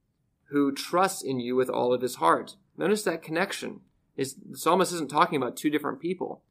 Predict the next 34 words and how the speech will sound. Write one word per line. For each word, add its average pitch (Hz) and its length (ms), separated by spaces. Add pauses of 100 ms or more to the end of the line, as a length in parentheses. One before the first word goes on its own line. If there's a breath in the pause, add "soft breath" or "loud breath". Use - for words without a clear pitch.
(680)
"Those 175 440
are 156 200
blessed 147 640 (320)
who 156 140
are 151 140
always 170 320
worshiping 151 520
you." 104 300 (600)
And 151 240
those 165 260
same 202 220
sorts 185 260
of 143 120
people 190 320
are 123 120
those 123 340
who 151 100
put 202 260
their 139 140
trust 202 400
in 113 120
you, 104 220 (260)
who 160 100
have 165 200
all 180 220
of 156 120
their 131 140
strength 165 640 (560)
in 143 160
you. 156 420 (340)
Those 190 580 (260)
who 147 440
love 135 480
God 127 440